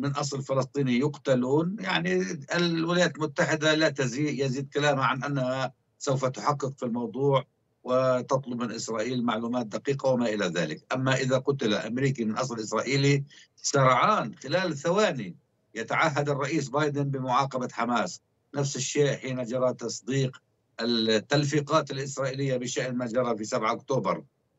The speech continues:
هذه عادة نحن نعلمها جيدا. الضحية، يعني، ليس مهم هوية الضحية، أيضا مهم هوية الجاني. آه، لذلك، يعني، آه، هناك هذا الانحياز يعبر عن نفسه في،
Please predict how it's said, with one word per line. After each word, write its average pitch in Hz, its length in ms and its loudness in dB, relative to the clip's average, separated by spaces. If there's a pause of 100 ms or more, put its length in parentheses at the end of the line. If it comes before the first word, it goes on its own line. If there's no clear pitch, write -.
(160)
هذه 180 240 6
عادة 139 540 2
نحن 127 320 -8
نعلمها 120 500 0
جيدا. 107 540 -2 (420)
الضحية، 156 880 2
يعني، 110 260 -6
ليس 143 280 0
مهم 135 380 0
هوية 123 320 -2
الضحية، 101 480 -2
أيضا 120 400 0 (340)
مهم 139 320 2
هوية 135 360 0
الجاني. 107 560 0 (440)
آه، 107 220 -2
لذلك، 139 600 0
يعني، 113 440 -4
آه، 101 220 -8
هناك 135 360 -4
هذا 147 240 2
الانحياز 117 640 0
يعبر 180 340 -4
عن 135 200 -2
نفسه 135 340 -4
في، 139 380 0